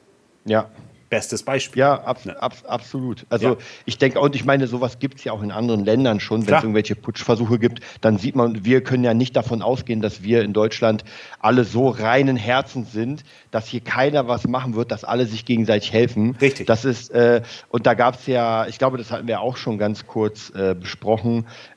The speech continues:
Speaker 1: äh, zum Beispiel bei dieser großen Durchflutung, wo es auch einfach Plündereien gab. Äh, und da war ja das Leid sehr, sehr groß.
Speaker 2: Ja.
Speaker 1: Und trotzdem gibt's Leute, die dann sagen, „Ey, geil, jetzt hole ich mir einfach alles noch raus, was,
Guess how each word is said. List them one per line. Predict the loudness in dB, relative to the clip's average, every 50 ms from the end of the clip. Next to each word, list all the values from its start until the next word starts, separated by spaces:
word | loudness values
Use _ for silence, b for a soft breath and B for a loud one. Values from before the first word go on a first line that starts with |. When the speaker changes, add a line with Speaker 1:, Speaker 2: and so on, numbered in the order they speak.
| _
Speaker 1:
äh, | 4 6 8 8 6
zum | 6 4 2 2
Beispiel | 2 2 2 2
bei | 2 2
dieser | 4 4 2
großen | 2 2 0 -2 -2 -2 -2 -2 0 0 0
Durchflutung, | 0 -2 -2 -2 -4 -2 0 0 0 2 4 4 4 4 2 -2 B B B
wo | -4 -2
es | 2
auch | 4 6
einfach | 6 6 4 4 2 -2 -2
Plündereien | 0 0 2 2 2 2 4 4 4 4 4
gab. | 2 2 2 2 0 0 -4 -4 B B B B B B B
Äh, | -2 0 0 0
und | -2 -4 -2 0
da | 0 0
war | 2 0 0
ja | 0 -2
das | -4 -6 -6
Leid | -4 -2 -2 -2 -4
sehr, | -2 0 0 0
sehr | 0 -2 -6 -4
groß. | -2 0 2 2 2 2 -2 -6 -12 -12 -6 0
Speaker 2:
Ja. | 0 0
Speaker 1:
Und | 0 0
trotzdem | -2 -2 -2 0 0 -2 -2
gibt's | -2 -2 0
Leute, | 2 2 2 4
die | 4
dann | 2 2 4
sagen, | 2 0 0 0
„Ey, | 0 0 2 2 0 -2 B B B B B B B B 0
geil, | 2 4 6 6 6 4 4 2 0
jetzt | -2 -2 -2 -4 -4 -8
hole | -4 -2 -2 0
ich | 0 0
mir | 0 0
einfach | 0 0 -2 -6 -6 -4
alles | 0 2 2 2 2 2
noch | 0 0 0 2
raus, | 2 2 2 2 2 0
was, | 0 0 -2 -6